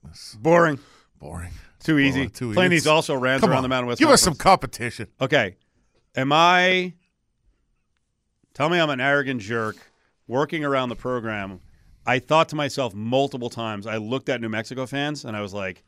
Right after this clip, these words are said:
Speaker 2: "Been there." <laughs> And I actually have on multiple,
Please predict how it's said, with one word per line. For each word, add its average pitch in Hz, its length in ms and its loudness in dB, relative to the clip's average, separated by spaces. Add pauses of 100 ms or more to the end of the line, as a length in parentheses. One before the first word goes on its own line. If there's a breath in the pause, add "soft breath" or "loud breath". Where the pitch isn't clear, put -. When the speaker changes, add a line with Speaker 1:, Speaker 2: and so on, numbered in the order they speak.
(580)
Speaker 2:
"Been 113 140 -6
there." 98 240 -8
<laughs> - 1080 -20
And 139 100 2
I 185 100 6
actually 170 220 4
have 147 160 8
on 131 80 2
multiple, 113 500 0